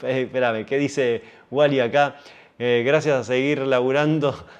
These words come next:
de lo que venimos haciendo. De YouTube me cago de hambre". Sí, todos nos cagamos de hambre de YouTube, salvo un par de personas que tienen suerte y que pueden vivir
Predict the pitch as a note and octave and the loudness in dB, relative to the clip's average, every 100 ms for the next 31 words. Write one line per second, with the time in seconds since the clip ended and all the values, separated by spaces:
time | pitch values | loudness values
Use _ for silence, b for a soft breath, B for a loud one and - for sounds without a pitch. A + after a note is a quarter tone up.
0 | - C3+ - B2+ C3+ D#3 D#3+ C#3+ C#3 A#2+ | -6 -2 0 0 2 2 2 2 0 0
1 | A#2+ B2 C3 - E3+ - - B - C3+ | 0 0 -2 -2 -2 -4 -16 B -8 -4
2 | D3 C#3+ C#3 B2 A2 A2+ D3+ F3+ F3+ C3 | 0 0 2 0 -4 -4 2 6 6 4
3 | A2 - A2+ A#2 A#2 C3 C3 B2+ B2+ B2+ | -2 -4 -4 -4 -4 -4 -4 -2 -2 -2
4 | A#3+ G#3+ D#3 F3+ F#3+ E3 C#3 C3+ B2+ D3 | -4 0 0 0 0 0 0 -4 0 0
5 | D#3 D#3+ B B B A2+ A#2+ B2 A2+ D#3 | 0 -6 B B B -6 -2 -2 -4 -6
6 | D3+ B2 D#3+ E3 D#3 D#3+ E3+ G3 C#3+ A#2+ | -6 -4 0 0 0 0 0 -2 -4 -4
7 | A#2+ D3+ D3+ C3 B2+ E3 A#2+ F2 | -4 0 0 -2 0 0 0 -4